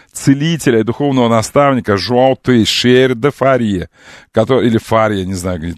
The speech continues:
не вижу на русском, нет, не вижу ударения, где правильно. А, значит, э, Жуау де Деус его зовут. Он, э,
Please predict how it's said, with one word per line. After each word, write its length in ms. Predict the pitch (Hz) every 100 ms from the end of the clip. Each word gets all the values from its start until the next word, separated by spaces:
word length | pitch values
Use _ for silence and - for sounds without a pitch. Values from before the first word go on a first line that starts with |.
| -
не 180 | 98 95
вижу 220 | 82 76
на 100 | 87
русском, 400 | 87 - 76 85
нет, 180 | 87 -
не 280 | - 87 92
вижу 240 | 87 76
ударения, 480 | 71 73 80 87 87
где 180 | 80 -
правильно. 340 | 95 98 101 - - - -
А, 260 | - 98 107
значит, 380 | 101 113 117 95 - _ _ -
э, 240 | 101 107
Жуау 360 | 101 120 143 151
де 120 | 127
Деус 520 | 120 117 117 92 - 85
его 160 | 80
зовут. 320 | 71 71 71 - _ _ _ _ -
Он, 340 | 135 143
э, 80 | 135